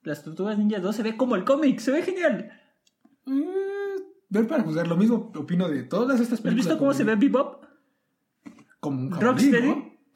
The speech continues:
Speaker 2: O como un rinoceronte.
Speaker 1: Se ven
Speaker 2: Claro,
Speaker 1: geniales.
Speaker 2: por supuesto.
Speaker 1: Se ven geniales, pero se ven como se verían en el cómic, en la vida real.
Speaker 2: En la vida real del cómic.
Speaker 1: Exacto.
Speaker 2: Por supuesto.
Speaker 1: Tú sabes. Eso es lo que todos quieren.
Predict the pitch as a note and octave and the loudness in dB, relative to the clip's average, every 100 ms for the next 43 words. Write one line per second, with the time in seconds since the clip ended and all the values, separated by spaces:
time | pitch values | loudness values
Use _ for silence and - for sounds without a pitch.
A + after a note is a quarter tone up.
0 | - D3 D3 D3 E3 F3 - E3+ G#3+ A3 | -8 -6 -4 -2 0 0 2 4 4 2
1 | D#3 - - _ _ _ _ _ _ _ | -4 -6 -14 _ _ _ _ _ _ _
2 | - - - A#3 C4+ C4+ D4+ C#4 F#4 F#4 | -20 -20 -12 -4 -2 2 4 4 6 6
3 | D4+ A#3+ A3 G#3 F3+ C4 D#4+ C4 G#3+ F3 | 6 6 6 6 6 6 6 6 6 4
4 | - F#4 D4 - - - A#3 A#3+ - B3 | 2 2 2 0 -6 0 2 2 -4 -2
5 | B3 C4+ C#4+ D4+ C4 F#3 F#3+ C4 C#4 A#3 | 2 4 2 2 2 2 2 2 2 0
6 | F3 F3+ B3+ B3+ - - - F#3+ F#3 C4+ | -2 0 2 2 0 -10 -2 0 2 2
7 | F3 G3 B3 - D#3+ D3+ G3+ F#3+ E3+ D#3+ | 0 -2 -6 -6 -4 2 2 4 2 0
8 | D3+ G3 A3+ - - - - E3 D#3+ F#3+ | 2 4 4 2 -8 -16 -8 -6 -2 -2
9 | D#3+ E3 A3+ - - G#3 G#3+ A3 F3+ F3 | 0 4 6 6 4 2 2 2 0 -2
10 | - _ _ _ - G3+ G#3+ - - A3+ | -14 _ _ _ -8 -6 -6 -10 -6 -4
11 | A3+ A3+ G3 G3+ G3+ G#3 G3 | -2 -2 -4 -4 -4 -2 -4